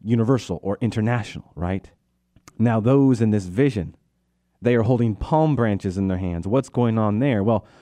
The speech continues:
palm branches were often used in the Old Testament to celebrate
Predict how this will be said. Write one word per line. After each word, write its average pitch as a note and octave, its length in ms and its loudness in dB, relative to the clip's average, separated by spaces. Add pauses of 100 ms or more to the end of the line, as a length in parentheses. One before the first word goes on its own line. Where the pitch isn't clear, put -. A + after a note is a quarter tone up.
(140)
palm F#3+ 360 2
branches A2+ 400 -2
were A#2 160 0
often B2+ 320 0
used B2 260 2
in A#2 60 2
the A2+ 100 4
Old A#2+ 160 2
Testament B2 380 -2
to A#2+ 80 0
celebrate A#2+ 480 0